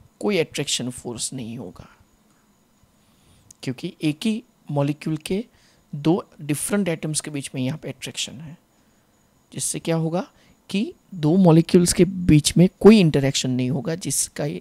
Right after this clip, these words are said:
जिससे इसका बॉइलिंग पॉइंट so much low है और इसका हायर है। So that boiling point of orthonitrophenol and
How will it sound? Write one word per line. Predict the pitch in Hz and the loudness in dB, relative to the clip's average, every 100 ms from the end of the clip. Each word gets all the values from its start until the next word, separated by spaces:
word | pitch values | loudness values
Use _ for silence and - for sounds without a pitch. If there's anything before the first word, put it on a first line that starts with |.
| _ - | _ -10
जिससे | 143 - 151 | -4 -4 -2
इसका | 143 - | -4 -6
बॉइलिंग | 139 131 127 131 | -4 -4 -4 -6
पॉइंट | 143 160 | -8 -6
so | - 139 131 | -4 -4 -6
much | - - _ _ _ _ _ | -6 -10 _ _ _ _ _
low | 139 139 139 123 | 0 4 4 4
है | 120 | -2
और | 120 | -8
इसका | 120 - 120 | -8 -10 -10
हायर | 117 - 80 - - - | -12 -12 -12 -12 -18 -20
है। | 180 185 _ _ _ _ _ _ _ _ _ - | -20 -20 _ _ _ _ _ _ _ _ _ -6
So | - 170 | -2 0
that | 135 - - _ _ _ _ - | 0 -4 -18 _ _ _ _ -10
boiling | 139 139 139 147 135 | -2 0 0 -4 -6
point | 131 117 180 - _ _ _ _ _ _ _ _ | -10 -10 -12 -16 _ _ _ _ _ _ _ _
of | 143 143 - - - _ _ _ _ _ _ _ _ _ _ _ | -2 -2 -6 -14 -16 _ _ _ _ _ _ _ _ _ _ _
orthonitrophenol | - 139 135 - 175 147 135 - 139 - - 123 90 - _ _ _ _ _ _ _ _ _ _ _ _ _ _ _ _ _ _ _ _ _ _ _ _ _ _ _ _ _ _ - - _ _ _ - | -2 -2 0 -4 -2 -2 -6 -10 -10 -8 -10 -10 -10 -14 _ _ _ _ _ _ _ _ _ _ _ _ _ _ _ _ _ _ _ _ _ _ _ _ _ _ _ _ _ _ -20 -20 _ _ _ -10
and | 139 | -10